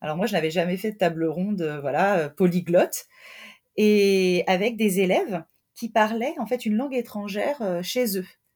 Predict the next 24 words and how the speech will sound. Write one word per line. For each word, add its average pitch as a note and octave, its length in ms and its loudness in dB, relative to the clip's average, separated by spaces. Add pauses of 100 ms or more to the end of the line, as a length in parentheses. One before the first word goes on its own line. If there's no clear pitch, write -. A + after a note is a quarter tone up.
(220)
Donc, F3 140 -12
on E3+ 100 -6
avait E3+ 240 -2
le F3 80 -8
créole, F#3 680 -2
l'italien, F3 1120 -8 (280)
le F3 180 0
portugais, F3+ 800 -2 (560)
et, A3 320 2
euh, E3+ 400 4
le F#3 100 0
journaliste G3 600 -2
leur G#3 140 -2
posait G3 240 -2
des F#3+ 160 -2
questions, F#3+ 760 -4
euh, F3 140 -2
sur, F3 560 -6
euh, D3+ 340 -4 (260)
leurs D3+ 160 -4
mots D#3+ 140 -4
préférés, F#3 760 -2
les E3 140 -4
comptines, E3+ 880 -6